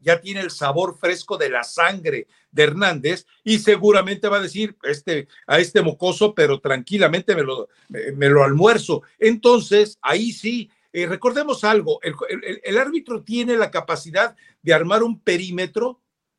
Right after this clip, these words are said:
el cual no puede pasar nadie, no lo puede, podría utilizar el spray y hacer un círculo. El que me cruce de aquí a reclamarme, lo boto. Pero, eh, no, eh, sabemos que no lo va a hacer.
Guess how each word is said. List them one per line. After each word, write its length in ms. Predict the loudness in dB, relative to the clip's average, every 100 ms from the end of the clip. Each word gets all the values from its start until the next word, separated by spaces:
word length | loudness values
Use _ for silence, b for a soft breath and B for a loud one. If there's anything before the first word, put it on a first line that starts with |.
| _ _ _ _ -6
el 200 | -6 0
cual 340 | 2 2 0 _
no 240 | -4 0
puede 220 | 2 0
pasar 340 | -2 -4 -4 -2
nadie, 320 | -4 -4 -10
no 160 | 0 0
lo 160 | 0
puede, 220 | -2 -4 B B
podría 300 | -2 4 6
utilizar 500 | 4 2 -2 2 2
el 160 | 2 -6
spray 500 | -4 2 4 2 -4
y 80 | -10
hacer 260 | -8 -6 -8
un 60 |
círculo. 500 | -8 -10 -8 -6 -8 b b
El 140 | 0
que 140 | 4 2
me 160 | 2
cruce 320 | 0 0 4 4
de 80 |
aquí 240 | 4 4 4
a 80 | 4
reclamarme, 720 | 2 0 2 2 2 0 -2
lo 160 | -8 -2
boto. 400 | -2 -2 _ _ b b -4
Pero, 320 | -2 -2 -4
eh, 320 | -10 -12 -14 _ -20 -16
no, 240 | -6 -6 -6 -8
eh, 140 | -8
sabemos 360 | 2 4 4 4
que 120 | 2
no 120 | 4
lo 120 | 4 2
va 80 |
a 20 | 2
hacer. 340 | 0 0 -2